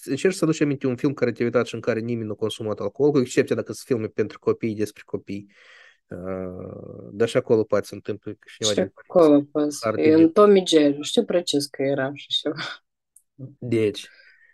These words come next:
Speaker 1: ce este asta? Este un, ă, complot global a companiilor, ă, vânzătoare de alcool sau un fel de alcool a devenit un lifestyle al nostru atât de important că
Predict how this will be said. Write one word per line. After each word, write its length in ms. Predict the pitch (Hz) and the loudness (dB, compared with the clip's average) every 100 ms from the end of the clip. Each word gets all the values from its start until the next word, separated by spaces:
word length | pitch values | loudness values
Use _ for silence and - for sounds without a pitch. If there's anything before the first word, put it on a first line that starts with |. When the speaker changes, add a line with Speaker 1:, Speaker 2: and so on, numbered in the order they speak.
| _ _ _ _ _ | _ _ _ _ _
Speaker 1:
ce 160 | - 165 | 2 6
este 460 | 160 127 120 - | 8 8 4 2
asta? 440 | 104 98 - - - - | 2 2 -6 -18 -18 -10
Este 520 | 104 101 101 - 98 | -4 -4 -6 -6 -4
un, 420 | - 98 95 98 | -4 -10 -10 -10
ă, 180 | 98 98 | -10 -8
complot 500 | - 113 107 120 123 | -2 -2 0 0 2
global 600 | 120 110 110 113 120 117 | 2 0 2 0 0 0
a 420 | 107 104 104 104 | 0 -2 -2 -4
companiilor, 840 | - 110 107 107 113 113 110 107 104 107 | -6 -8 -4 -4 -2 -2 0 0 -2 -4
ă, 40 | 104 | -4
vânzătoare 520 | 107 107 104 120 110 | -6 -6 -4 -2 0
de 100 | 110 | 0
alcool 540 | 104 104 117 156 247 | -2 0 0 0 -2
sau 540 | 214 - 131 131 123 120 _ - - - | -6 0 2 2 0 -2 _ -20 -20 -10
un 140 | 110 | -10
fel 320 | - 117 107 101 | -2 2 2 2
de 120 | 98 | 0
alcool 440 | 101 101 110 113 | 0 0 0 0
a 40 | 107 | 0
devenit 340 | 107 107 101 | -4 -8 -10
un 80 | 98 | -6
lifestyle 440 | 98 104 98 101 | 0 0 0 -4
al 160 | 95 95 | -4 -4
nostru 300 | 101 101 101 | -6 -6 -6
atât 200 | 95 98 | -6 -8
de 80 | 98 | -8
important 580 | 101 - 95 107 107 98 | -10 -10 -6 -4 -4 -6
că 580 | - - 98 98 95 | -14 -8 -8 -8 -12